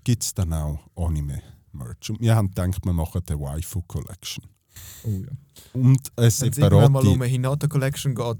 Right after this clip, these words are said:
Speaker 3: dann, äh, wäre ich recht, ähm,
Speaker 1: Nein,
Speaker 3: dann
Speaker 1: da
Speaker 3: wär
Speaker 1: haben
Speaker 3: ich,
Speaker 1: wir
Speaker 3: würde ich gerne, äh,
Speaker 1: Wa-,
Speaker 3: mithelfen.
Speaker 1: warte, da haben wir noch
Speaker 3: <laughs>
Speaker 1: ein separates Konzept dazu entwickelt. Und zwar machen wir den Hinata-Shop, oder?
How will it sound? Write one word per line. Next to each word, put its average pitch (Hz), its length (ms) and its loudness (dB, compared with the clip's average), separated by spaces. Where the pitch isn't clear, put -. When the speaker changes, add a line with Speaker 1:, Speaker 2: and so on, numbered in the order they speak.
Speaker 3:
dann, 110 340 -2
äh, 113 220 -4
wäre 113 220 -2
ich 110 120 -6
recht, 113 680 -8
ähm, 113 500 -6
Speaker 1:
Nein, 123 280 4
Speaker 3:
dann - 0 -
Speaker 1:
da 117 200 6
Speaker 3:
wär 131 80 6
Speaker 1:
haben 127 80 10
Speaker 3:
ich, 127 60 8
Speaker 1:
wir 113 100 10
Speaker 3:
würde 131 120 4
ich - 80 -4
gerne, 135 300 2
äh, 123 240 0
Speaker 1:
Wa-, 123 40 0
Speaker 3:
mithelfen. 113 460 -2
Speaker 1:
warte, 120 240 6
da 104 140 2
haben 95 160 4
wir 85 120 6
noch 85 120 4
Speaker 3:
<laughs> - 0 -
Speaker 1:
ein 87 80 4
separates 87 680 -2
Konzept - 560 -4
dazu 92 300 -4
entwickelt. 90 840 -4
Und 110 140 0
zwar 104 360 4
machen 87 320 0
wir 85 200 0
den 87 100 0
Hinata-Shop, - 2000 -4
oder? 80 340 -4